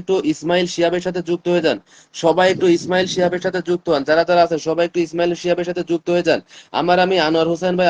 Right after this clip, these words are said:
আলহামদুলিল্লাহ ভাইয়া লিখেছেন, আমার আমি। স্বপ্নের ডায়েরি পিন নিয়ে বন্ধু করে নিলাম, অসংখ্য ধন্যবাদ। স্বপ্নের নুসরাত থেকে যুক্ত হয়ে যাও, নুসরাত থেকে, নুসরাত থেকে যুক্ত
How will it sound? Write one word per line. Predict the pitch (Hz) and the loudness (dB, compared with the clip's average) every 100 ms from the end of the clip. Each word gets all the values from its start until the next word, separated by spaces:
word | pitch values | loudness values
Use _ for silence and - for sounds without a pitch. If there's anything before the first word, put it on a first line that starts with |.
| 156 | 2
আলহামদুলিল্লাহ | 170 180 175 175 170 | 0 0 0 2 2
ভাইয়া | 165 175 165 | 2 0 0
লিখেছেন, | 151 160 180 170 | -2 -2 -2 0
আমার | 151 170 170 | 2 2 2
আমি। | 135 - _ _ _ _ _ _ - - - _ _ _ _ _ _ _ _ 147 139 127 120 - | 0 -6 _ _ _ _ _ _ -18 -18 -18 _ _ _ _ _ _ _ _ -18 -14 -10 -8 -2
স্বপ্নের | 160 170 185 | 0 0 0
ডায়েরি | 185 185 | 0 0
পিন | 175 180 | -2 0
নিয়ে | 190 175 | 0 2
বন্ধু | 165 175 185 | 0 2 0
করে | 185 180 | 0 2
নিলাম, | 170 147 156 | 2 2 0
অসংখ্য | 180 185 175 | 0 -4 -2
ধন্যবাদ। | 175 180 143 - _ _ - | -2 0 0 -2 _ _ -2
স্বপ্নের | 170 175 185 143 | 0 2 0 2
নুসরাত | 156 - 190 190 | 0 0 -2 0
থেকে | 180 175 | -2 -2
যুক্ত | 175 175 | -4 0
হয়ে | 180 151 | 0 2
যাও, | 127 | 2
নুসরাত | 156 151 180 180 | 0 -2 -4 -2
থেকে, | 180 175 240 381 - _ _ _ _ - | -2 -2 0 -2 -2 _ _ _ _ -4
নুসরাত | 151 156 185 180 190 | -4 0 0 0 0
থেকে | 180 180 | 0 0
যুক্ত | 170 | -2